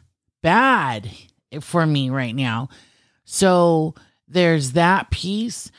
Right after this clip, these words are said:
Um, I've, I'm just taking totally different w-, ways of doing this. For example, I listened to this doctor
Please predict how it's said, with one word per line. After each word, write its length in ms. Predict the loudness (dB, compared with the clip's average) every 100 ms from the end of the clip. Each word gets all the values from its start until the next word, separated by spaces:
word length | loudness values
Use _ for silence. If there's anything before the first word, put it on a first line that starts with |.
| _ _ -2
Um, 600 | 2 2 0 -2 -6 -10 _ _
I've, 400 | 0 0 -2 -6 -4
I'm 260 | -2 0
just 340 | 2 0 0 -2
taking 440 | -2 -2 -2 -2
totally 560 | -2 -4 -2 0 -2 -4 _
different 560 | -8 -6 -4 -6 -6 -8
w-, 140 | -12 -16 _ _ _
ways 420 | -6 0 2 2
of 100 | -2
doing 220 | 0 2 2
this. 180 | 0
For 80 | -2
example, 420 | 0 2 2 2
I 120 | 2 2
listened 400 | 0 0 -4 -2
to 120 | 0
this 260 | 0 -4 -4
doctor 800 | 0 2 2 -2 -6 -6 -6